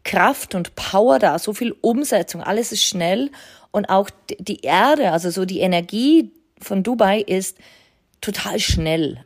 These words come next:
alles ist schnell und umsetzend und nicht mal so sehr im Außen, sondern einfach die Energie, die ich wahrgenommen habe. Jetzt habe ich mir da überlegt, „Hm, ja, aber in der Nacht kann ich ja schlafen“, aber ich, ich konnte kaum schlafen, ich war so überreizt und habe mir dann gedacht,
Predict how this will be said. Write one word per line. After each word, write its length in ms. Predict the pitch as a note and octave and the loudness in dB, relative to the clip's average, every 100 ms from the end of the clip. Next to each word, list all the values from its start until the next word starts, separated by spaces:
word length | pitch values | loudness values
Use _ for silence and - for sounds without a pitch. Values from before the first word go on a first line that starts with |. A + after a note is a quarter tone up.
| - | 0
alles 280 | G#3+ A3 | 2 2
ist 100 | G3 | -2
schnell 640 | - - E3 E3+ E3 B2+ - _ _ _ _ - | -6 -4 2 2 2 -2 -6 _ _ _ _ 0
und 300 | F#3+ F#3 - | 2 2 0
umsetzend 920 | - A#3 B3 F#3+ A#2 - - D#3+ B2+ C3+ | 2 4 4 2 -2 -4 -12 -10 -10 -10
und 260 | C#3 E3 - - - | -8 -10 -14 -20 -8
nicht 200 | E4 - | -8 -4
mal 140 | G#4+ | -6
so 100 | - | -2
sehr 220 | A3+ A3+ | 0 4
im 80 | G3 | 2
Außen, 460 | - F3+ C4 - A#3 | 2 2 2 0 0
sondern 280 | G#3+ G3 F#3+ | 0 0 0
einfach 180 | G3+ | -2
die 100 | G#3+ | -2
Energie, 360 | G3+ G3 F3+ F#3+ | 0 0 -2 -4
die 80 | F#3+ | -6
ich 140 | - | -6
wahrgenommen 500 | B2 D#3 D#3 C#3+ C#3 | -6 -4 -6 -8 -10
habe. 200 | - - | -12 -4
Jetzt 340 | F3+ F#3+ - _ - - _ _ _ _ _ | 0 0 -4 _ -20 -20 _ _ _ _ _
habe 180 | - A#3 | -4 -2
ich 100 | B3+ | 2
mir 140 | A3+ | 2
da 140 | G3+ F#3+ | 6 6
überlegt, 460 | F3+ F3 E3+ - | 4 0 -2 -6
„Hm, 320 | E3 E3 D3 C#3+ | -6 -4 -4 -8
ja, 140 | A#2+ | -8
aber 200 | C#3 D3+ | -4 -2
in 80 | D3+ | -2
der 80 | D3+ | -2
Nacht 240 | D3+ E3 | -4 -6
kann 140 | - D#3 | -8 -10
ich 100 | D3 | -8
ja 100 | D3+ | -10
schlafen“, 400 | - E3 G#3 F3+ | -4 -2 -2 -4
aber 120 | D#3+ | -8
ich, 200 | - - _ | -8 -12 _
ich 160 | - - | -18 -14
konnte 360 | - F3+ A3 B3 | -4 -2 -2 -6
kaum 340 | - - - | -6 -4 -2
schlafen, 400 | F#3 - D2 - | -4 -2 -2 -4
ich 140 | F3+ - | -8 -6
war 100 | D#3+ | -6
so 440 | - F3+ A3+ D4+ - - - _ _ _ | -4 -2 0 -2 -6 -20 -20 _ _ _
überreizt 760 | A3+ G3+ E3+ F3 F#3+ F3 G#3+ - | 0 4 4 4 4 4 0 -8
und 100 | E3 | -8
habe 100 | D#3+ | -6
mir 120 | D#3 | -6
dann 160 | D3+ D3 | -6 -8
gedacht, 520 | D3+ - E3+ - | -8 -10 -12 -20